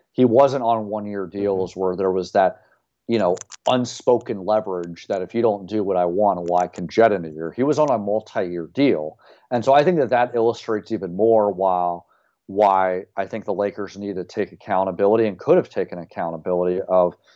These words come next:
Speaker 1: you know, they had a history of not listening to LeBron, of, hey, they didn't hire his former coach in Cleveland in Ty Lue because they disagreed on the length and size of the contract and, uh,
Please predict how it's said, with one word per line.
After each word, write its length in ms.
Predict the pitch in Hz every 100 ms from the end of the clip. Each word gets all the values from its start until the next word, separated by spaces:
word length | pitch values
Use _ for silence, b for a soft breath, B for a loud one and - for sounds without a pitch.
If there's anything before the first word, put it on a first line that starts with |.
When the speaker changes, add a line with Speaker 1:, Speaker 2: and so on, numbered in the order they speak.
| b _
Speaker 1:
you 100 | 135
know, 80 | 113
they 160 | 104 127
had 180 | 147
a 60 | 131
history 580 | - 131 - 117 110 104
of 160 | 98
not 300 | 101 104 104
listening 320 | 101 98 107 92
to 60 |
LeBron, 540 | 87 80 92 92 82 78
of, 260 | 87 85 -
hey, 120 | 120
they 140 | 101 107
didn't 220 | 127 120
hire 500 | 104 107 107 90 82 _ _ _ -
his 140 | 107
former 340 | - 104 92 87
coach 320 | - 95 95
in 60 |
Cleveland 420 | 87 104 90 90 85
in 80 |
Ty 300 | 82 - 95
Lue 320 | 82 92 90 80
because 340 | 87 98 85
they 80 | 92
disagreed 480 | 92 - 87 92 87
on 100 | 85
the 80 |
length 480 | 82 87 87 87 _ _ _ _
and 120 | 95 87
size 340 | 95 87 82
of 60 | 87
the 80 |
contract 680 | - 98 92 - 92 85 82
and, 240 | 90 82 - _ _ _ _ _
uh, 280 | 92 85